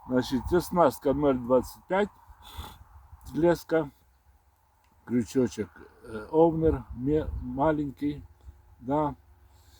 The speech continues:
Ну, поплавок клює, ну, збило. Поплавок два з половиною грама,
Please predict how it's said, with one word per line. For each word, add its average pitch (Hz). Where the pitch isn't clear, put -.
Ну, 240
поплавок 127
клює, 113
ну, 120
збило. 101
Поплавок 139
два 123
з -
половиною 113
грама, 175